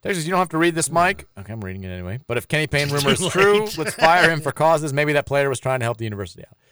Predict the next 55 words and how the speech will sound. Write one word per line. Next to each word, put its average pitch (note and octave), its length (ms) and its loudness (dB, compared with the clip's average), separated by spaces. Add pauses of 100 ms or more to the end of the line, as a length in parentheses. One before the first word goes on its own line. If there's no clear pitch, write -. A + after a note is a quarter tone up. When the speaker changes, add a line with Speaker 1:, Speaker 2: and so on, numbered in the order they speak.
(240)
Speaker 1:
Texas D#3+ 260 -8
says, D3 400 2
uh, C3 340 0
"E D#3+ 60 0
S D#3 80 0
P E3+ 80 -4
N D#3 60 0
also D3+ 240 0
left C#3+ 340 0
Louisville D3+ 380 0
off C#3+ 180 0
the - 80 -6
women's C#3+ 220 -4
basketball A#2+ 340 0
tournament D3 320 -4
projection." G2 340 -8
They B2 120 -2
did. E3+ 340 2
They D#3+ 120 0
updated B2 440 -4
it, F#2+ 100 -14
though. - 320 -18
The B2 220 -6
Charlie C#3 440 0 (100)
Krem C3+ 260 -2
guy B2 240 2
who A#2 60 -2
does A#2 160 -4
their A2+ 180 -4
bracketology G#2+ 800 -4 (160)
Speaker 2:
That E2 140 -14
must D2 140 -20
have - 60 -20
been C2+ 120 -20
just - 180 -20
a C2+ 60 -20
Speaker 1:
clearly D3+ 500 0
Speaker 2:
oh, A2 60 -8
Speaker 1:
being, A#2 240 -2
Speaker 2:
yeah. A2+ 80 0
Speaker 1:
yeah, G2 60 -2
paid A2+ 200 -4
a, A2 60 -4
way A2 400 -8
too A#2 120 -8
much A2+ 160 -6
money. A2+ 300 -4 (260)
He C#3 140 -2
had, D3 140 -2
did C#3 100 -4
not C#3 240 2
have C3+ 140 0
Louisville B2 400 -2
in A2+ 60 -8
his A2+ 180 -10